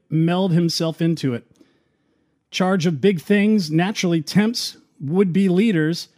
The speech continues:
to think of themselves in large terms, to seek commitment to, of, to themselves. There is no greater pitfall. Effective espousal of a cause means that the leadership or the leader dissolves into this cause.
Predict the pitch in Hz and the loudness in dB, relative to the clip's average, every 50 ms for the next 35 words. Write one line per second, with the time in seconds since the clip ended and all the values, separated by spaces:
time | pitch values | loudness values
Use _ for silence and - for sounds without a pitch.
0 | _ _ _ - 208 202 - 262 247 247 226 190 202 196 - - 185 190 190 196 | _ _ _ -4 -2 -2 0 0 0 2 2 2 2 2 2 0 -2 -2 0 -2
1 | 202 185 156 - - 196 208 196 180 175 175 175 180 170 - - - 226 240 226 | -2 -2 -4 -2 0 0 2 2 2 0 0 -2 -2 -4 -4 -2 0 0 2 2
2 | 180 131 113 104 - - - - 214 - - - 269 269 269 - 220 220 226 214 | 0 -2 -4 -6 -12 -10 -6 -4 -4 -2 -2 -2 -2 -2 0 0 0 0 0 0
3 | 196 190 175 - - - - 170 160 - 175 156 151 - _ _ - - - 220 | -2 -4 -6 -6 -8 -4 -4 -4 -2 -2 -6 -6 -6 -10 _ _ -8 -4 -2 0
4 | 180 165 151 - - 262 320 240 139 107 98 98 - - _ _ _ _ _ _ | 2 2 2 2 0 0 0 0 -2 -4 -8 -12 -18 -20 _ _ _ _ _ _
5 | _ _ _ _ - 214 302 339 330 254 175 190 233 262 269 175 214 240 220 190 | _ _ _ _ -4 -2 0 0 0 2 2 4 4 4 4 4 2 2 2 0
6 | 160 - - 226 226 - - 135 107 98 87 - - _ _ _ _ _ _ _ | -2 0 0 -2 -2 -2 -6 -8 -8 -8 -10 -16 -20 _ _ _ _ _ _ _
7 | - 170 160 - 240 254 262 - 254 190 190 - - - 226 214 208 220 220 180 | -8 -8 -6 -4 -4 -4 -2 -2 -2 -2 -2 -4 -4 -2 -2 -2 0 0 0 0
8 | 202 220 208 - 151 139 139 - - 196 196 190 190 190 196 151 139 165 170 175 | 0 0 -2 -2 -4 -6 -6 -4 -2 -2 0 0 0 -2 -4 -2 -2 -2 0 0
9 | 175 175 180 170 139 - 127 127 - - 117 110 143 180 185 185 175 - - 175 | 0 0 0 -2 -4 -6 -10 -10 -10 -12 -10 -6 -4 -4 -4 -4 -4 -4 -4 -4
10 | 165 156 _ _ _ _ _ _ _ _ - 131 131 131 131 170 226 226 160 120 | -6 -6 _ _ _ _ _ _ _ _ -6 -4 -4 -2 0 0 0 0 0 -2
11 | 110 117 - _ _ _ _ _ - 151 156 123 135 165 175 185 190 190 160 165 | -4 -6 -10 _ _ _ _ _ -4 -4 -2 0 0 -2 0 0 -2 -4 -4 -4
12 | - 190 196 180 - 165 135 143 147 - - - - 165 131 120 113 98 90 87 | -2 0 0 0 0 -2 -2 -2 -2 -4 -4 -4 -4 -2 -2 -2 -4 -6 -8 -14
13 | - - | -18 -20